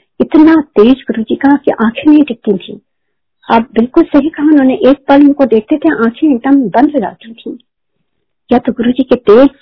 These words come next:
से या हमारे अंदर जो विकार है वो खत्म होने लगते थे और हमें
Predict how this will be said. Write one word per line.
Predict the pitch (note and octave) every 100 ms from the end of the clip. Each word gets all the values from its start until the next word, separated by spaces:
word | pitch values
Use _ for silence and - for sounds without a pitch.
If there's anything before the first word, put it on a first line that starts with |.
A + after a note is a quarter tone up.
| C#4
से | C4+ C#4
या | B3 A#3+
हमारे | A#3 A#3 B3 -
अंदर | A3+ A3+ B3+
जो | - A#3+ - _ _ A3
विकार | A3+ A3+ A3+
है | C4
वो | C4
खत्म | - - C#4+
होने | C4 B3
लगते | B3 G3 -
थे | B3 B3+ A#3
और | B3
हमें | A#3+ B3 B3+